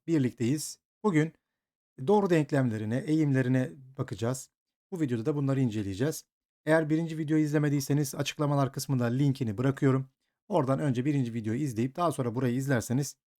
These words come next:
daha faydalı olacaktır. Hazırsanız hemen başlıyoruz. Şimdi iki noktası belli olan doğrunun eğimi. Bize bir doğru üzerindeki iki tane nokta verildiği zaman,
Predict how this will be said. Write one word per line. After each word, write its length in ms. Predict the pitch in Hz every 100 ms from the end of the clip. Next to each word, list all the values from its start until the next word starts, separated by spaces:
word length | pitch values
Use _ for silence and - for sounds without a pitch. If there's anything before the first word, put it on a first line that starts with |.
| _
daha 160 | 175 156
faydalı 340 | 131 117 110
olacaktır. 520 | 107 98 110 160 160 _ _ _
Hazırsanız 560 | - 175 147 131 123 -
hemen 280 | 185 160 160 _ _ -
başlıyoruz. 520 | 147 - 113 92 - _ _ _ _ _ _
Şimdi 340 | - 233 202 - _ _ _ _
iki 420 | 185 - 240 220
noktası 600 | 185 185 - 160 - 135
belli 260 | 143 202 180
olan 340 | 143 123 117
doğrunun 500 | 185 185 127 147 190 - _
eğimi. 420 | 165 170 135 98 _ _ _ _ _ _ _
Bize 340 | 233 196 185 - _ _ _
bir 340 | 208 208 175 _ _ _ 175
doğru 260 | 180 185
üzerindeki 680 | 202 147 127 117 110 110 98 -
iki 180 | 147 214
tane 280 | 180 127 110
nokta 320 | 156 - 123
verildiği 400 | 127 131 139 185
zaman, 300 | 127 101